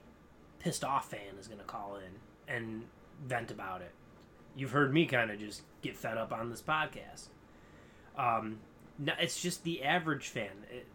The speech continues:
it's not the super fan who's doing the podcast or calling into the radio shows.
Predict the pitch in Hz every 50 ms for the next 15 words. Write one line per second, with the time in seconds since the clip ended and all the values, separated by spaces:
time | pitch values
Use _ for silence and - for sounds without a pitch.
0 | - 151 147 - - - - 127 - - 160 156 165 - 190 175 - 196 190 180
1 | 156 - - 151 143 143 139 143 123 127 127 120 120 120 120 117 113 - - -
2 | - - - 170 160 156 143 135 - - 143 139 131 127 - 139 131 127 123 120
3 | - 120 - - 147 147 143 139 139 131 131 123 123 120 120 120 120 117 113 110
4 | 107 - 123 110 107 107 107 110 -